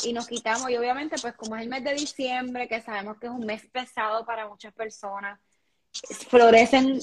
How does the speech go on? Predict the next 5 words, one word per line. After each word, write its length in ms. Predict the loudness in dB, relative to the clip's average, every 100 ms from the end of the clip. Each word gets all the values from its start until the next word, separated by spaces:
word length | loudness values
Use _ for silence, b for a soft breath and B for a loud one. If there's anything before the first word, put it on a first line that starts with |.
| -8 -2
emociones, 720 | 0 0 -2 -4 -4 -6 -8
pensamientos 760 | -8 -8 -8 -8 -6 -6 -6 -6
y 60 |
otras 240 | -8 -10 -10
cosas 340 | -12 -8 -6